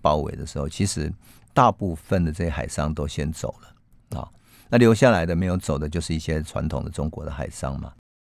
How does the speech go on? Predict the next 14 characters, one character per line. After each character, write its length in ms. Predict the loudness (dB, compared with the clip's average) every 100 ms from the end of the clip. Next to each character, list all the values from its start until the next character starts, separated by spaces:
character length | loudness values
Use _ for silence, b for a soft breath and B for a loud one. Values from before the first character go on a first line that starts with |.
| _ _
那 80 | 4
个 80 | 6
战 220 | 6 6
役 120 | 4
下 260 | 2 2 2
来 240 | 0 -4
哈， 240 | -6 -6 -12 -20 _ _ _ -10
他 100 | 0
的 100 | 2
记 220 | 4 4
载 240 | 4 2 -2
是 160 | -4
说 260 | -6 -4 -2
哈， 280 | -2 -6